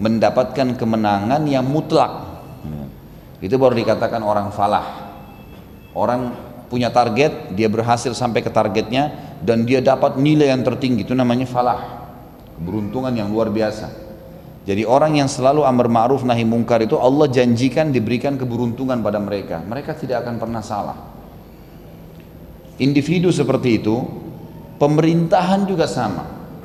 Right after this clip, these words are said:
Dalam pemerintahan Islam ada kelompok namanya Hizbah. Hizbah ini istilah dalam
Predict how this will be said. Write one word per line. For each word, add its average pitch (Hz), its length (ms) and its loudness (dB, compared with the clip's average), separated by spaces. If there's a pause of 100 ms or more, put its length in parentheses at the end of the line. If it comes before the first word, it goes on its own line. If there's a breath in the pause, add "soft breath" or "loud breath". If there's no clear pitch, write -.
(1200 loud breath)
Dalam 165 240 4
pemerintahan 156 640 2
Islam 101 560 0
ada 131 160 4
kelompok 151 560 2
namanya 127 480 4
Hizbah. 87 720 -2 (640)
Hizbah 139 560 0
ini 175 320 0
istilah 139 400 2
dalam 110 400 2